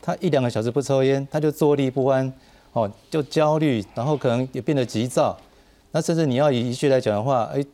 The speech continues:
这个什么焦虑症、忧郁症，甚至自杀的风险都会上升，这都是心理的危害啊。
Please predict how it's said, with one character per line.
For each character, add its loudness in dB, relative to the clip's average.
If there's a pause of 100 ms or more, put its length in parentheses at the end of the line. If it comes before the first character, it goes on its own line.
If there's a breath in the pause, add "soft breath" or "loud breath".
这 -6
个 -2
什 -4
么 0
焦 2
虑 0
症、 -2
忧 2
郁 0
症， -2
甚 -4
至 -2
自 -4
杀 -2
的 0
风 -2
险 -4 (320 soft breath)
都 0
会 0
上 -2
升， -4 (240 loud breath)
这 0
都 4
是 2
心 0
理 0
的 2
危 0
害 0
啊。 -10